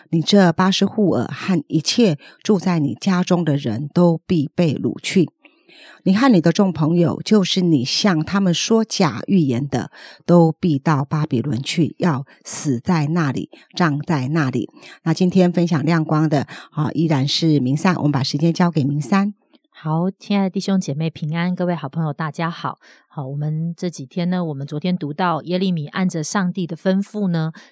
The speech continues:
Speaker 2: 就向犹大百姓在宣告上帝的警告。结果如何呢？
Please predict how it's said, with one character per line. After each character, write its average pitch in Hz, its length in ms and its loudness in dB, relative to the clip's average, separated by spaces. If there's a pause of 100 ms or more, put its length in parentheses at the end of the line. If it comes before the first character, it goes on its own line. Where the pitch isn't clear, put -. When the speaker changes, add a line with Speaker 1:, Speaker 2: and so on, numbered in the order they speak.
Speaker 2:
就 180 140 -2
向 170 260 -2
犹 147 140 -4
大 175 180 0
百 139 200 -8
姓 156 260 -4
在 165 180 0
宣 165 320 -4
告 160 240 0
上 160 280 -4
帝 160 120 -2
的 143 120 -8
警 143 280 -12
告。 170 260 -2 (280)
结 190 160 2
果 214 160 6
如 156 180 0
何 156 220 -2
呢？ 180 260 0